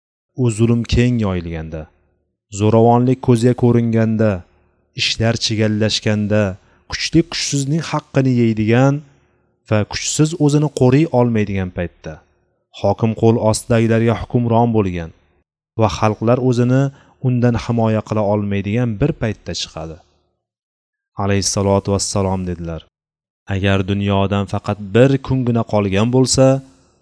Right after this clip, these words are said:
Alloh o'sha kunni uzun qilib, hatto mendan bo'lgan, ya'ni mening zurriyotimdan, mening ahli baytimdan, hatto mendan bo'lgan, ismi ismim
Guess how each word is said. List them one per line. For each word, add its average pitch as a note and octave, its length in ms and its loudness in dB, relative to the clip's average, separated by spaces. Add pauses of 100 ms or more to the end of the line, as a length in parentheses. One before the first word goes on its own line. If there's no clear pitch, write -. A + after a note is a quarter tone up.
(140)
Alloh A2+ 440 0
o'sha G#2+ 280 -4
kunni G#2+ 480 -4
uzun A#2+ 560 0
qilib, C3 340 0 (500)
hatto - 540 -2
mendan G2+ 500 -2
bo'lgan, E2 380 -8 (580)
ya'ni F#2+ 460 0 (500)
mening A2 320 2
zurriyotimdan, C3 880 0 (360)
mening A2+ 300 0
ahli G#2+ 340 -2
baytimdan, G#2+ 640 0 (600)
hatto - 540 0
mendan B2 540 0
bo'lgan, F2+ 400 -2 (840)
ismi G#2 420 -6
ismim A2 400 -2